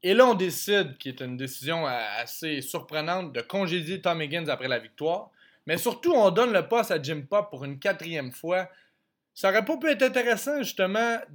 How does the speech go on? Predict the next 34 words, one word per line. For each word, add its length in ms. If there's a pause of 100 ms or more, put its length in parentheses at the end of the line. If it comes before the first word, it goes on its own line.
(360)
de, 100
d'essayer 600
Noel 280
Thorpe. 240
On 100
perd 280
de 40
rien 260
à 40
lui 120
dire, « 120 (120)
Hey, 220 (280)
regarde, 240
montre-nous 300
ce 40
que 80
t'es 160
capable 320
de 60
faire 240
par 160
intérim. 420
Si 180
ça 160
fonctionne, 680
on 100
réévalue 440
la 120
situation, 480
peut-être 360
qu'on 180
t'offre 280
le 80
poste. 280